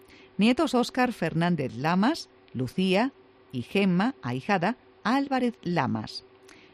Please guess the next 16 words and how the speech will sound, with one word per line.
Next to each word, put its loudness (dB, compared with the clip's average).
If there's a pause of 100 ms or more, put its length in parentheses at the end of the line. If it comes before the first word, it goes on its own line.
(100)
Nietos 4
políticos 0
Sandra 0
Cavado -2
Expósito, -2 (220)
Fidel 0
Martínez 0
Roget -4 (340)
y -2
Diego 2
Novo 0
Rosario. -2 (480)
Bisnietos 4
Alex 0
Martínez 0
Álvarez, 0